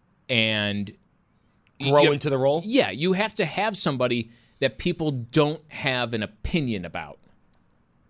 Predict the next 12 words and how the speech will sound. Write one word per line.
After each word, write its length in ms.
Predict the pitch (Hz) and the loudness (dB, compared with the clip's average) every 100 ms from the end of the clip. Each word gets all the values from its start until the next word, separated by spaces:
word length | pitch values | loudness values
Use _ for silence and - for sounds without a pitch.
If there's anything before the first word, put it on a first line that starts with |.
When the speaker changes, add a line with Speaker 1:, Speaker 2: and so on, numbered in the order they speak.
| _ _ 117 | _ _ 0
Speaker 1:
automatically. 680 | 110 101 95 87 - - _ _ - | 0 0 -6 -8 -12 -20 _ _ 0
Like, 120 | 165 | 0
Speaker 2:
Right. 60 | |
Speaker 1:
that's 200 | 233 262 | 0 -2
kind 300 | - 233 262 | -4 -4 -2
of 60 | 240 | 0
the 80 | 196 | 0
problem 300 | 180 156 143 | 2 0 -2
with 120 | 127 | 0
Adam 220 | 127 113 | 0 0
Sandler. 420 | 101 117 101 69 - _ _ - | -2 -2 -4 -8 -16 _ _ -6
Likable 760 | 131 139 170 170 175 180 185 | 0 4 4 2 0 0 -4